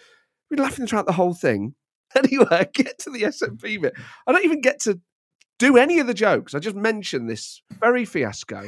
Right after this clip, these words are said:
and he starts putting his mask on, <laughs> and I'm like, he stood up. And I always check, 'cause the thing is, the worst thing,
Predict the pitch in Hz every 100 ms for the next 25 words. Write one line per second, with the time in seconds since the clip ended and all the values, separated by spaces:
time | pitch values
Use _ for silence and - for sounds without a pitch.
0 | 339 - 294 226 269 226 - 269 254 -
1 | 302 415 381 214 247 381 - - 135 381
2 | - _ - 381 453 679 508 - - -
3 | - - - - - _ _ _ - -
4 | 381 359 392 135 - 254 349 339 - -
5 | - 147 190 180 240 180 135 151 147 190
6 | 202 196 - - 127 101 92